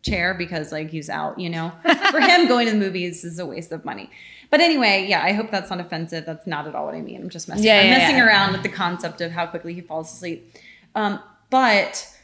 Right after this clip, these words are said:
Speaker 1: yeah, so, but he can't sleep on planes, but I can. I have no idea why. Um, but when we're traveling,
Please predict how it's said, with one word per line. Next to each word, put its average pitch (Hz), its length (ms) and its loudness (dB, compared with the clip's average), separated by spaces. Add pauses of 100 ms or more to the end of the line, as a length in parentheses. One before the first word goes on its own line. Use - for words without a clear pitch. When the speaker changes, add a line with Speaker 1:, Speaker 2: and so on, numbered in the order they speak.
(680)
Speaker 1:
yeah, 269 300 6
so, 226 440 4
but 214 140 -2
he 269 120 -2
can't 302 240 -2
sleep 226 140 -2
on 214 100 0
planes, 208 400 -4
but 196 140 -4
I 196 100 0
can. 180 300 -2
I 175 100 4
have 185 60 -6
no 214 320 2
idea 175 260 0
why. 160 380 -2 (240)
Um, 214 260 2
but 233 240 4
when 247 140 4
we're 240 100 2
traveling, 226 420 0